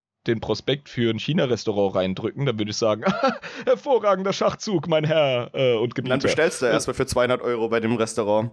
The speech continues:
Speaker 2: aber mit einem
Speaker 1: Ich,
Speaker 2: Grinsen
Speaker 1: ich,
Speaker 2: auf dem
Speaker 1: ja,
Speaker 2: Gesicht.
Speaker 1: Alter, ich bring den, äh, die Kinder von dem Besitzer von dem Restaurant bring ich durch die Uni, Alter, das kannst du sehen.
Speaker 2: <laughs>
Speaker 1: Ja?
Speaker 2: Werden direkt Wohnungen finanziert, aber Eigentumswohnungen, da wird nix gemietet.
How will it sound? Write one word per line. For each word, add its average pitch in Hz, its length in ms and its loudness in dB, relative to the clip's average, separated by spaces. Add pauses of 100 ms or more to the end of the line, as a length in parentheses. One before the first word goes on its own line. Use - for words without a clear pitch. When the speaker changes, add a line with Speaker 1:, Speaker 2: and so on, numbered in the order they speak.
Speaker 2:
aber 120 160 -2
mit 135 120 0
einem 127 120 0
Speaker 1:
Ich, 117 80 2
Speaker 2:
Grinsen 165 240 4
Speaker 1:
ich, 117 60 2
Speaker 2:
auf 110 80 2
dem 123 60 2
Speaker 1:
ja, 104 140 4
Speaker 2:
Gesicht. - 320 -2
Speaker 1:
Alter, 95 420 0
ich - 160 -8
bring 120 300 0
den, 117 400 2
äh, 107 220 -4
die 113 120 -4
Kinder 143 360 0
von 135 160 -4
dem 117 100 -2
Besitzer 120 380 -2
von 123 80 -4
dem 113 100 -2
Restaurant 113 400 0
bring 117 140 0
ich 107 80 -2
durch - 160 -2
die 104 100 -4
Uni, 117 300 2
Alter, 65 160 -2
das - 160 -8
kannst 98 160 -2
du 101 40 -6
sehen. - 340 0
Speaker 2:
<laughs> 440 40 4 (460)
Speaker 1:
Ja? 175 180 2 (200)
Speaker 2:
Werden 147 160 2
direkt 135 260 0
Wohnungen 156 300 2
finanziert, 117 360 -2
aber 107 220 0
Eigentumswohnungen, 117 720 0
da 110 80 2
wird 147 140 -2
nix - 180 -4
gemietet. 117 420 -4